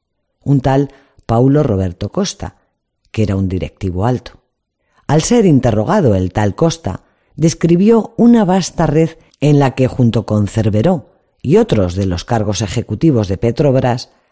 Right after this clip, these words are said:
habían estado pagando deliberadamente altos porcentajes de más en contratos a varias empresas para la construcción de oficinas, plataformas de perforación, refinerías, embarcaciones,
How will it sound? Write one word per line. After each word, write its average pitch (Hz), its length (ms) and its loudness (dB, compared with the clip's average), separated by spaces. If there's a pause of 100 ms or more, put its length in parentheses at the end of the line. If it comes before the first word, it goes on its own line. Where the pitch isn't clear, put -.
habían 214 340 4
estado 190 320 0
pagando 175 420 0
deliberadamente 117 1120 0
altos 104 340 -4
porcentajes 117 800 -2
de 104 160 0
más 127 460 0
en 113 160 0
contratos 139 800 -2
a 127 80 -4
varias 180 320 0
empresas 131 540 -2 (320)
para 107 280 -2
la 98 120 -4
construcción 110 720 -2 (320)
de 104 160 -2
oficinas, 143 760 0 (300)
plataformas 98 800 -4
de 101 140 -4
perforación, 135 840 -2 (320)
refinerías, 110 920 0 (360)
embarcaciones, 117 1040 0